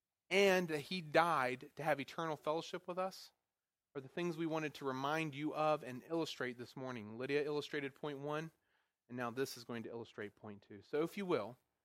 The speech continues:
bow your head. While you're bowing your head, men who are taking the offering, if you'll come, we'll sing a song in between here. But just take a moment, prepare yourselves, let's sing, and then we'll thank God for what he's done for us in Christ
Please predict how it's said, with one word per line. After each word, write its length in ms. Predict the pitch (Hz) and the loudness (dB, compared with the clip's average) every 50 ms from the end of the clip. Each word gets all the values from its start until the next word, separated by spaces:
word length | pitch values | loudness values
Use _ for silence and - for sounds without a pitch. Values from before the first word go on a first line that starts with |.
| _ _ _ _ _ _ _ - | _ _ _ _ _ _ _ 2
bow 160 | 127 123 131 | 4 4 4
your 140 | 143 160 151 | 2 0 -4
head. 280 | 127 127 101 98 107 120 - _ _ _ 143 151 156 | -4 -4 -4 -4 -6 -8 -14 _ _ _ -4 -4 0
While 160 | 147 151 151 | 2 4 4
you're 100 | 147 143 | 4 4
bowing 220 | 143 175 185 190 185 | 4 6 6 6 6
your 80 | 175 | 4
head, 180 | 165 170 156 143 | 2 2 2 2
men 260 | 143 156 160 165 165 | 2 2 2 2 2
who 80 | 160 160 | 0 -2
are 80 | 139 | -2
taking 240 | - - 156 143 151 | 0 0 -2 -2 0
the 60 | 143 | -2
offering, 320 | 143 143 143 - - 151 135 | 0 0 -2 -2 -4 -6 -8
if 120 | 123 - | -6 -2
you'll 120 | 160 147 139 | -2 -2 -2
come, 300 | - - 156 143 143 135 | -2 -4 -4 -2 -2 -4
we'll 80 | 120 | -6
sing 200 | - - 165 151 | -6 -6 -6 -6
a 40 | 143 | -6
song 320 | - - 151 143 143 143 143 | -4 0 0 2 2 0 -2
in 80 | 131 | -4
between 340 | 120 - - - 147 143 135 | -8 -10 -10 -8 -6 -6 -6
here. 300 | 131 135 127 120 120 113 - - - - - _ _ _ _ _ _ _ | -6 -4 -4 -4 -4 -6 -8 -14 -20 -20 -20 _ _ _ _ _ _ _
But 100 | - 147 | -10 -10
just 160 | 165 - - | -8 -10 0
take 220 | - 220 220 226 | 4 4 6 6
a 40 | 233 | 6
moment, 340 | 202 180 175 175 170 165 - | 6 6 6 6 4 2 -2
prepare 340 | - - - - 185 185 180 | -6 -10 -4 0 2 2 4
yourselves, 720 | 170 170 156 - - 170 151 151 147 143 139 139 - - - _ _ _ _ _ _ _ - | 2 0 0 -2 0 4 4 4 4 4 0 -4 -10 -16 -20 _ _ _ _ _ _ _ 4
let's 220 | 160 175 175 - | 4 4 4 2
sing, 420 | - - - 185 170 160 156 156 | -2 -4 -2 0 0 0 0 0
and 80 | 147 143 | 0 -2
then 100 | 139 135 | -2 -4
we'll 100 | 131 120 | -4 -6
thank 360 | - - - 165 165 160 147 | -6 -2 -2 0 0 -2 0
God 280 | 135 143 143 147 143 143 | 2 4 6 6 4 2
for 140 | - 135 120 | 0 -4 -2
what 180 | 127 139 135 | 0 -2 -2
he's 220 | - - 147 123 123 | -2 -4 -8 -10 -8
done 260 | 120 139 135 135 131 | -4 -4 -4 -2 -4
for 260 | 127 - - 120 113 | -6 -6 -6 -4 -2
us 300 | 131 131 123 123 - - | -2 -2 -2 -2 -6 -10
in 220 | - 156 156 156 143 | -8 -6 -6 -6 -6
Christ 580 | - - - 120 113 113 110 - - - - | -8 -6 -4 -2 -2 -2 -4 -8 -12 -14 -16